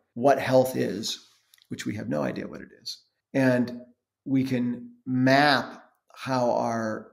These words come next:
chemistry, environment, behavior, actions create it, we create a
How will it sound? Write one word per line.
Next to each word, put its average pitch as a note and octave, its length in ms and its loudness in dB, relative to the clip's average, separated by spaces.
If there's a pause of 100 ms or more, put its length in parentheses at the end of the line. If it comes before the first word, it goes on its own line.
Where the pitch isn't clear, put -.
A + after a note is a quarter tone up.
(120)
chemistry, A#2+ 600 -2
environment, A#2 680 -4
behavior, A#2 800 -6
actions A#2 880 -8
create B2 460 -4
it, - 260 -8 (140)
we C3+ 140 -4
create C#3+ 460 2
a D3+ 80 2